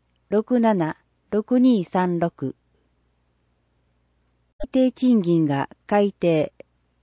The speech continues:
先月から県内の最低賃金が時間額七百九十三円になりました。詳しくは、広島労働局ホームページで確認できます。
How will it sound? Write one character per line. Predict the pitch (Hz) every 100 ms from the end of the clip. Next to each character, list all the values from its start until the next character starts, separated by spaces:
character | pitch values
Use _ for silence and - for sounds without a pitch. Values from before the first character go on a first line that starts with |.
| -
先 | 277 269
月 | 269 -
か | - 233
ら | 226 220 - _ _
県 | 294 294 262
内 | 214 190
の | 160 165
最 | - 254 262
低 | 254 254
賃 | - 247 196
金 | 165 156
が | 135 - _ _ _ _ _ 170
時 | 208
間 | - 240 247
額 | 233 226 220 214 - _ _ _ _
七 | 202 233 269
百 | 262 - 175
九 | 247 240
十 | 190 170
三 | - 220 214
円 | 175 156
に | 147
な | 147
り | 151 151
ま | 160
し | -
た。 | 131 - _ _ _ _ _ _ _ _ _ _
詳 | 233 254
し | 254 -
く | 175
は、 | 156 143 - _ _ _
広 | _ 240 269
島 | 269 240 220
労 | 240 254
働 | 240 226
局 | - 151 147 143 _
ホ | - 247
ー |
ム | 247 240
ペ | 240 214
ー |
ジ | - 151
で | 151
確 | 160 -
認 | 196 190
で | 175
き | - 156
ま | 160
す。 | -